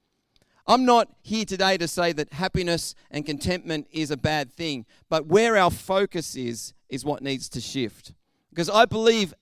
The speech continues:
it, it, uh, I'm guilty of this at times, for placing too much of an emphasis and a focus in things that are temporary rather than things that will remain. And the Bible wants us to be people that focus on what is going to remain.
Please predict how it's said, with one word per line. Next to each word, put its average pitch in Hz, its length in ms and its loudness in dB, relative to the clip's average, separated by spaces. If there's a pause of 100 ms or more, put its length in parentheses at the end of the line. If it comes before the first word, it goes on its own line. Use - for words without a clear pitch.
it, 180 160 -4
it, 156 160 -6
uh, 165 280 -2
I'm 214 120 4
guilty 220 340 -4
of 196 80 0
this 196 160 -2
at 170 100 -8
times, 185 460 -6
for 160 100 -6
placing 170 440 -8
too 202 240 -8
much 185 300 -8
of 151 100 -6
an 147 100 -6
emphasis 165 540 -8
and 147 100 -8
a - 20 -6
focus 151 480 -8
in 127 120 -8
things 170 680 0 (380)
that 147 140 -4
are 139 40 -4
temporary 127 600 -6 (260)
rather 131 300 -4
than 120 140 -8
things 131 260 -6
that 113 120 -10
will 113 100 -6
remain. 113 500 -6 (680)
And 156 100 -6
the 170 60 -2
Bible 220 360 6
wants 190 260 -2
us 170 140 -10
to 185 120 -6
be 156 320 -4 (180)
people 190 360 0
that 156 200 -4
focus 202 540 -4
on 156 160 -4
what 160 180 -6
is 151 180 -8
going 147 300 -6
to - 160 -8
remain. 135 640 -6